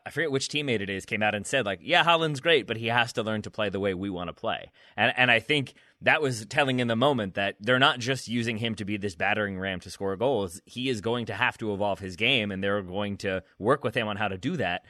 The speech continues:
And I think now we see him in this final form. He's, he's pretty difficult to play against, and if you overly focus on him, then you just open up space for other teammates. So that's a big thing, I think, is how they c-, sort of incorporated Erling Haaland and then adjusted the tactics accordingly.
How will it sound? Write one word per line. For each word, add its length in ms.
And 140
I 80
think 180
now 240
we 160
see 220
him 160
in 100
this 180
final 280
form. 500
He's, 360
he's 260
pretty 320
difficult 380
to 40
play 220
against, 320
and 100
if 160
you 200
overly 340
focus 360
on 120
him, 400
then 140
you 80
just 240
open 220
up 120
space 420
for 220
other 160
teammates. 500
So 80
that's 320
a 80
big 300
thing, 180
I 80
think, 200
is 80
how 180
they 180
c-, 160
sort 220
of 100
incorporated 680
Erling 280
Haaland 260
and 80
then 140
adjusted 500
the 80
tactics 440
accordingly. 640